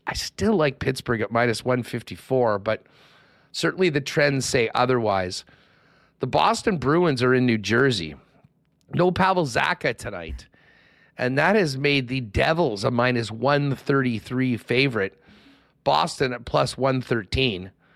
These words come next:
a number that kinda looked fishy right off the bat, but I think there are some reasons why we're seeing more action come in on New Jersey tonight. Uh, the Ducks are in Long Island to take on the Islanders.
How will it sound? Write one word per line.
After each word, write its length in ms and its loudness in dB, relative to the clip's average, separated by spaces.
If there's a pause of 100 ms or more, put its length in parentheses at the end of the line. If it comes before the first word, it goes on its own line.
(280)
a 60 -2
number 320 2
that 240 -4
kinda 260 2
looked 260 0
fishy 400 -4
right 220 2
off 240 2
the 80 -8
bat, 380 0 (180)
but 260 2 (220)
I 120 -6
think 180 -6
there 200 2
are 80 2
some 400 -4
reasons 540 0
why 240 2
we're 140 -2
seeing 320 -6
more 160 0
action 340 -2
come 220 -4
in 120 -2
on 120 -4
New 100 -8
Jersey 400 -6
tonight. 360 -10 (840)
Uh, 360 4
the 100 0
Ducks 640 -2
are 280 2
in 360 2
Long 480 2
Island 520 2
to 100 -8
take 300 -2
on 160 2
the 200 -4
Islanders. 800 2